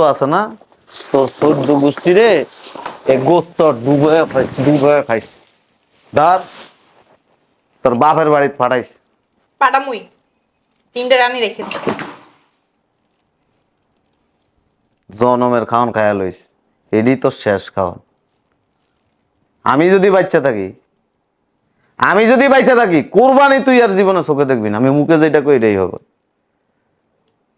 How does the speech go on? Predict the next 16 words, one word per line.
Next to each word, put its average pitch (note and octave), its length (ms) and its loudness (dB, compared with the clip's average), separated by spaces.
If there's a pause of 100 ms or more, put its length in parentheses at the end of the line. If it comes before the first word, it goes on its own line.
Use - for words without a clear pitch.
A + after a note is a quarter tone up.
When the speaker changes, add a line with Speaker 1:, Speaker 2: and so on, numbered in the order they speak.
(420)
Speaker 1:
কুত্তার C3+ 440 -2
মাংস G#2 180 -4 (120)
খাবি, F#2 240 -2 (880)
আইন F2+ 200 -8
না। - 60 -20 (4000)
Speaker 2:
দুনিয়াতে A3+ 360 -8
খালি B3+ 200 -8
ওনারই A#3+ 280 -2
ভাই E3 100 -6 (120)
আছে, - 140 -18 (720)
ভাইয়ের G#3 180 -14
জন্য A#3 200 -6
দরদ A3+ 240 -2
উতলাই A#3 340 -4
পড়ে। F3+ 140 -14 (200)
Speaker 1:
আর A2+ 60 0